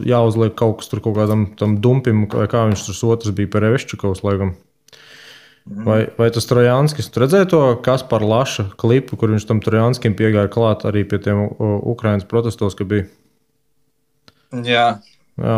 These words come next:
Speaker 1: nu, es nezinu, kāpēc tur viņam tam Trojanskim tā grib. Es nezinu, nu, man viņš tiešām, man viņš nesaistās ar kaut kādu baigāko tur vai nu ekspertu, vai nu kaut kādu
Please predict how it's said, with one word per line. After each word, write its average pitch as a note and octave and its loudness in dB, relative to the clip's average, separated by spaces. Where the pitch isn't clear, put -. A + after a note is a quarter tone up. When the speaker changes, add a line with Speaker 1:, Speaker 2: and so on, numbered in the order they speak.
Speaker 1:
nu, C3 2
es D3 0
nezinu, F3+ 4
kāpēc D3 2
tur C#3+ 0
viņam C#3+ 4
tam C3 0
Trojanskim C#3 0
tā A#2+ 2
grib. A#2+ -2
Es - -8
nezinu, B2 2
nu, B2+ 0
man C3+ 2
viņš A#2+ 0
tiešām, A#2 2
man C3 0
viņš D3+ 2
nesaistās A#2+ 2
ar A2+ -4
kaut A2 -2
kādu G#2 2
baigāko A2 2
tur G2+ -4
vai A2 2
nu A2 4
ekspertu, A2+ 0
vai G#2+ 2
nu G#2 -4
kaut G#2+ -4
kādu G2+ 0